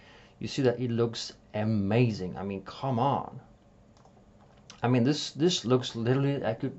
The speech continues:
like a photo. You could just eat it up, <laughs> right? I mean, that is just amazing. So what it says here on the left side is turn into sub D, add subdivision for close-ups.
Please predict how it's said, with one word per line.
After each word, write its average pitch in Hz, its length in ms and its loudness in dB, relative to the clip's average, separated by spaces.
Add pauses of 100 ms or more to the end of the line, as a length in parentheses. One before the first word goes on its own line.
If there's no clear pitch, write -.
(180)
like 107 180 -6
a 107 60 -8
photo. 147 480 4 (240)
You 123 80 -2
could 113 180 -2
just - 400 -2
eat 120 180 -2
it 110 120 -2
up, 92 240 -4
<laughs> - 40 -12
right? 110 320 -4 (520)
I 107 100 0
mean, 117 300 0 (720)
that 123 300 8
is 120 160 6
just 113 320 2
amazing. 87 420 -4 (360)
So 156 200 6
what 147 220 10
it 254 100 2
says 165 400 4
here 127 200 4
on 120 160 4
the 117 100 4
left 117 260 4
side 98 360 -2
is 107 220 -6
turn 165 420 2
into 127 480 -2
sub 104 340 -2
D, 101 240 -8
add 127 220 2
subdivision 113 1160 0
for 104 340 0
close-ups. - 760 -4